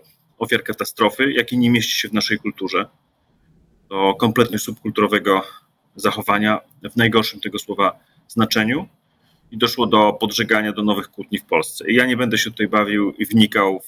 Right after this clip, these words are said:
w to, jakie kto miał motywy. Widzę, jakie są skutki, i oceniam to jako polski polityk z punktu widzenia, e, zasad, w których zostałem wychowany.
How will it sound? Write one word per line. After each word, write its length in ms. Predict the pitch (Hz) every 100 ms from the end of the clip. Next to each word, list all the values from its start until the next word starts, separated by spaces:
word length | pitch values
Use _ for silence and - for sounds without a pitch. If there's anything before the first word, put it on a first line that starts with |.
| -
w 60 | -
to, 140 | 107
jakie 220 | 104 104
kto 160 | - 101
miał 120 | 98
motywy. 360 | 92 - 95 -
Widzę, 200 | 104 110
jakie 140 | 104
są 140 | 107
skutki, 480 | 101 - 113 - 151 - - - _
i 80 | 117
oceniam 360 | 110 113 107 104
to 80 |
jako 180 | 98 101
polski 340 | 101 98 - -
polityk 360 | 95 92 95
z 40 | -
punktu 320 | 110 - 107
widzenia, 540 | - 101 98 95 98 - - _ _
e, 40 | 98 101 101 98 98 98 - _ _ _ _
zasad, 460 | - 131 131 120 -
w 100 | _
których 200 | 117 98
zostałem 300 | 101 107 104
wychowany. 400 | 101 95 78